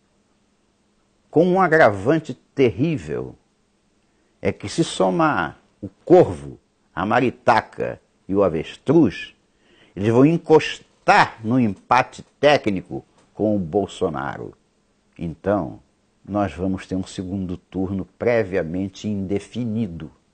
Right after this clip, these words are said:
Esta é a razão pela qual a nova ordem mundial quer que você não vote. É uma armadilha.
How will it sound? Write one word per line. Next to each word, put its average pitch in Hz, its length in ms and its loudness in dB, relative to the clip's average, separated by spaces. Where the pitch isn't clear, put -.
Esta - 720 0
é 92 120 -4
a 95 80 0
razão 76 640 -10
pela 78 220 -2
qual 101 320 0
a 92 40 -4
nova 90 340 -2
ordem 85 320 -6
mundial 78 680 -4
quer 104 120 -4
que - 140 -6
você 110 720 2
não 135 300 4
vote. 95 600 -2
É 95 100 -4
uma 101 160 0
armadilha. 64 720 -8